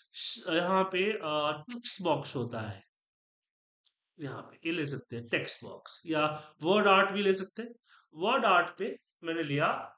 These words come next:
और अभी तीसरा जो है हमारा, वो तीसरा है आईडीबीआई का यूको Bank। तो यहाँ पे यूकेओ bank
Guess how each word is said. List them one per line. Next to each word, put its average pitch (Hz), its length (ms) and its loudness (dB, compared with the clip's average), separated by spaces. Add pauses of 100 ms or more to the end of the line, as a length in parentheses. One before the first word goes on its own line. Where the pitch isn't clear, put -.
(100)
और 190 540 2 (240)
अभी 196 140 -2
तीसरा 233 420 0
जो 226 120 0
है 214 120 2
हमारा, 196 240 2
वो 208 100 2
तीसरा 175 400 -4
है 208 260 0 (300)
आईडीबीआई 170 340 -2
का 220 100 -4 (120)
यूको 180 400 -2
Bank। 98 340 -16 (320)
तो 202 60 -4
यहाँ 185 300 2
पे 240 380 -4
यूकेओ 185 1400 -4 (280)
bank 131 540 0